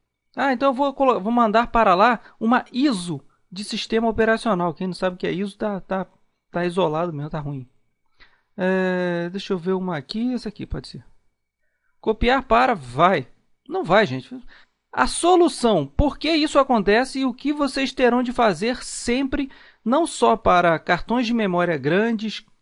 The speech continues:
até pequeno também, quanto para pendrives, quanto para H D externo ou qualquer treco aí que você ponha na U S B aí. Qualquer um desses candangos aí que vocês colocarem, vai aparecer a unidade removível, vocês terão de fazer isso aqui, ó. Primeiro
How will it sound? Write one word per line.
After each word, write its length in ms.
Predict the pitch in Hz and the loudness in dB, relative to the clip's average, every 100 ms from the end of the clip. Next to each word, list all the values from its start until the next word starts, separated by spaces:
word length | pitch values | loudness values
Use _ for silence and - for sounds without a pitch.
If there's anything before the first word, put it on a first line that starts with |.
| _ | _
até 140 | 262 403 | -10 -8
pequeno 340 | - 180 170 | -6 -4 -4
também, 320 | 143 131 123 _ _ _ - _ | -4 -4 -8 _ _ _ -20 _
quanto 280 | - 202 - - _ | 0 0 -2 -14 _
para 240 | 196 190 | 4 4
pendrives, 680 | 180 254 247 180 202 262 247 | 4 0 2 4 6 4 0
quanto 200 | - 247 | -2 0
para 280 | 240 233 208 | 2 4 4
H 220 | 220 226 | 4 2
D 180 | 147 196 | 4 2
externo 580 | 214 - 175 214 254 262 | 2 -2 0 2 0 0
ou 120 | 311 | -2
qualquer 300 | 349 349 349 | -2 -4 -4
treco 340 | - 240 240 240 | -2 -2 0 -4
aí 80 | |
que 60 | 226 | -4
você 140 | 247 | -6
ponha 400 | 233 - 214 220 | -6 -4 -2 0
na 160 | 214 214 | 0 2
U 120 | 202 | 4
S 180 | 214 - | 2 0
B 180 | 175 190 | 2 4
aí. 220 | 151 120 _ _ _ | 2 -2 _ _ _
Qualquer 220 | - 202 302 | -4 -2 0
um 80 | |
desses 220 | 277 277 - | -2 -4 -2
candangos 400 | 262 202 208 196 | 0 4 4 2
aí 40 | |
que 60 | 190 | -2
vocês 220 | 196 185 | -6 -2
colocarem, 500 | 175 139 202 220 156 | 0 2 2 2 2
vai 200 | 165 254 | 2 2
aparecer 600 | 247 220 185 - 185 - _ _ - | 2 0 0 -2 -4 -4 _ _ -4
a 100 | 156 | -2
unidade 520 | 175 170 135 156 147 | 0 2 4 4 4
removível, 560 | 156 170 156 175 208 226 | -4 -4 -4 -4 -4 -4
vocês 320 | 220 233 220 | -4 -4 -6
terão 420 | - 269 233 262 | 0 2 4 2
de 80 | 247 | 0
fazer 320 | 262 214 233 | -2 0 -2
isso 160 | 247 262 | -2 -4
aqui, 260 | - 214 | -4 0
ó. 200 | 208 156 - - _ _ _ - - - | 2 2 0 -16 _ _ _ -20 -16 -2
Primeiro 340 | 170 196 415 | 2 4 2